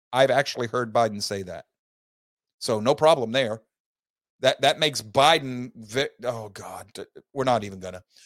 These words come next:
Saturday will be the third anniversary of the January sixth, twenty twenty-one Fed surrection. Now, that is potentially, that's an opinion right there.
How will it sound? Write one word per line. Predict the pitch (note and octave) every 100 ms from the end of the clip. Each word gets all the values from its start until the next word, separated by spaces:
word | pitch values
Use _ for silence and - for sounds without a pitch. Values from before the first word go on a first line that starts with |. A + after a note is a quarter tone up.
| _
Saturday | - E3+ F3 F3+ C3+
will | B2+ B2+
be | C3+
the | B2
third | A#2 C#3+ D3 C#3+
anniversary | C#3 C#3 B2+ C3 - A#2+
of | A2+
the | A2
January | G#2+ B2 C3 B2+ A#2+
sixth, | - G#2+ -
twenty | - B2+
twenty-one | A#2+ A#2 A#2+ A2 A2 G#2+ - _ _
Fed | - - - D3+ D#3+ D#3 -
surrection. | - A#2+ G#2+ G2+ - - - _ _ _ -
Now, | A#2+ G2+ _ _ _ _ _ _ _
that | A#2 A2+ D3+ F#3+ G#3
is | F#3+ F3+
potentially, | - D#3+ - - F3+ - E3 C#3+ C#3
that's | A#2+ D#3 F3+
an | D#3+
opinion | - D3 A#2+
right | A2+ A2
there. | G#2+ F#2+